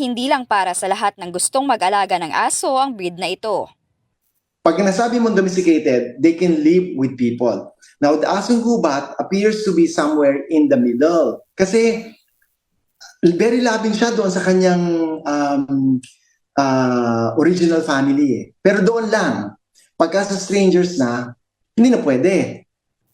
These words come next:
Speaker 1: Sa ngayon, patuloy na nilalakad ng Philippine Canine Club Incorporated sa Federation Cynologic International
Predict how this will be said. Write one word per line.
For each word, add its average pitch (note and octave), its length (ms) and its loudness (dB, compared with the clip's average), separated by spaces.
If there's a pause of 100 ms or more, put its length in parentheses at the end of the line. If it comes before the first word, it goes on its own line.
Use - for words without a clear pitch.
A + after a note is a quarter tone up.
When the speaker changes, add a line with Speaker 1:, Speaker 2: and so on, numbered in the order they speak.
(240)
Speaker 1:
Sa - 240 -2
ngayon, D#4+ 320 -2
patuloy C#4+ 480 0
na B3+ 80 -2
nilalakad G#3+ 480 0
ng G3+ 160 -10
Philippine A#3 400 -4
Canine G3 400 -4
Club G3+ 240 0
Incorporated A3 1040 -2
sa - 240 -2
Federation B3+ 720 -2
Cynologic A3 720 -2
International A#3+ 960 -2